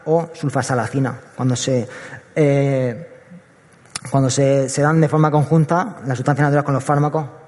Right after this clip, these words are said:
son más eficaces que los fármacos solos. Pues vamos a darlo. Lang y colaboradores demostraron que el tratamiento conjunto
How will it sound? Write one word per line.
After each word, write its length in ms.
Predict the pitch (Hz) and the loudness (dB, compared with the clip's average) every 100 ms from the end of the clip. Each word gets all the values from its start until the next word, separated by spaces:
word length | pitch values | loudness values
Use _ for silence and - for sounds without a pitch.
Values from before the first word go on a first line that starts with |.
| - | -10
son 200 | - 135 | -2 0
más 120 | 135 | 0
eficaces 460 | 135 127 135 147 143 | 0 -2 -2 -2 -2
que 80 | |
los 100 | 127 | -2
fármacos 320 | 135 135 131 - | 0 0 0 -2
solos. 220 | 131 143 - - - - - - - | -4 -6 -10 -20 -20 -20 -20 -20 -16
Pues 140 | - 110 | -8 -4
vamos 240 | 113 113 | -2 0
a 60 | 123 | 0
darlo. 480 | 127 170 143 - - - - - - - - - - - - - | 0 0 -4 -6 -20 -20 -20 -20 -20 -20 -20 -20 -20 -20 -12 -2
Lang 220 | 135 147 | 2 2
y 60 | 156 | 4
colaboradores 440 | 151 147 147 156 | 4 4 2 2
demostraron 400 | 160 139 143 151 | 2 2 2 0
que 60 | 143 | 0
el 80 | |
tratamiento 420 | 143 135 139 151 151 | 0 0 2 2 2
conjunto 680 | 143 151 151 147 135 113 | 0 2 2 2 0 -2